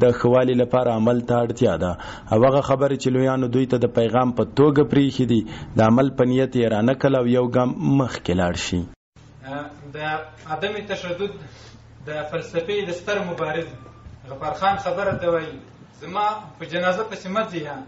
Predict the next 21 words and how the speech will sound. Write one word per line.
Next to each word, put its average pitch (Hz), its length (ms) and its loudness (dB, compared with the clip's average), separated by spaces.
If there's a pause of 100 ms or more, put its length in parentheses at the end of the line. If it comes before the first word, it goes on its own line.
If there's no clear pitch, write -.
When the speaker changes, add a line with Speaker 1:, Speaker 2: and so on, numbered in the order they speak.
(400)
Speaker 2:
زما 185 200 0 (140)
پیغام 214 280 2 (100)
زما 190 160 0 (100)
خلکو - 280 -4
ته 165 60 0
ورسوئ.» 147 500 -2
یا 120 100 -8 (520)
د 151 40 -8 (140)
غفار 170 280 0
خان 226 140 0 (140)
پیغام 202 340 0
به 185 140 -6
څه 233 120 -10
و؟ 190 100 -6 (440)
د 160 40 -14 (260)
غفار 170 320 -2
خان 220 140 -2 (120)
پیغام 214 340 0
دا 214 120 0
و 202 120 -4
چې - 60 -18